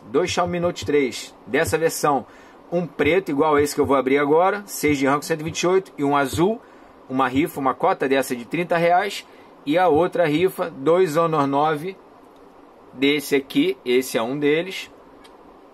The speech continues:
tá aqui, também seis de ram com cento e vinte e oito, versão prata,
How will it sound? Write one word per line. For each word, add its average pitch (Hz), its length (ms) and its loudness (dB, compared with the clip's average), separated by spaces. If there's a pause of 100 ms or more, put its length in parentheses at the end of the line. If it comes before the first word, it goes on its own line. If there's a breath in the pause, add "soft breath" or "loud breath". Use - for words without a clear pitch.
(360)
tá 120 100 0
aqui, 135 380 0 (1040 loud breath)
também 135 480 0
seis 151 320 0
de 139 120 4
ram 131 200 0
com 147 120 -8
cento 139 260 -4
e 139 40 -6
vinte 139 160 -6
e 131 60 -2
oito, 135 160 2
versão 139 320 -4
prata, 123 560 -2